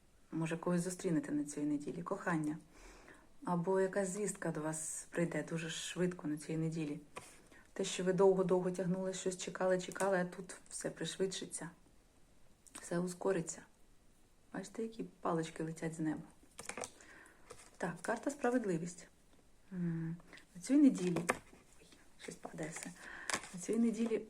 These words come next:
у вас все буде в гармонії. Е, все буде зважене на терезах.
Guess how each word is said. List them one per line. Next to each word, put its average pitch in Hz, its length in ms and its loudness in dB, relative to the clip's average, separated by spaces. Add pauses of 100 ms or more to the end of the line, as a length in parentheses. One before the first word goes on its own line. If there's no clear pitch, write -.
у 180 80 -8
вас 208 400 -2 (200)
все - 300 -2
буде 196 440 0 (500)
в 196 100 -4
гармонії. 175 560 0 (840)
Е, 165 320 -2
все 196 320 0
буде 180 440 2 (260)
зважене 165 760 -2
на 160 100 -2
терезах. 165 600 -2